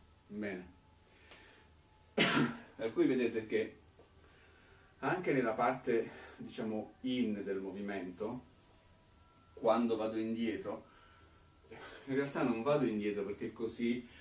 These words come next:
sposto il peso e posso girare il piede davanti. No, no, no, no. Creo questo spazio. Posso fare altre cose poi,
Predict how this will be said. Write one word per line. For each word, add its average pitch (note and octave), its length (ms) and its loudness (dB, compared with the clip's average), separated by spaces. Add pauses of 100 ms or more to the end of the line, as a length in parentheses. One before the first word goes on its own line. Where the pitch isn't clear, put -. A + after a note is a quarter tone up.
(100)
sposto A#2 440 -4
il A2 40 -6
peso A#2 280 -4
e - 20 -6
posso G#2+ 320 -8
girare G#2 500 -2 (500)
il - 100 -12
piede G#2+ 240 0
davanti. G2 500 -4
No, A2+ 180 -6
no, G#2+ 200 -2
no, F#2 140 -10
no. G#2 280 -10 (3250)
Creo C3+ 260 0
questo B2+ 240 -4
spazio. - 560 -4 (800)
Posso C3 260 -2
fare A#2+ 180 4
altre B2+ 260 -2
cose C#3 320 4
poi, F#2+ 260 -4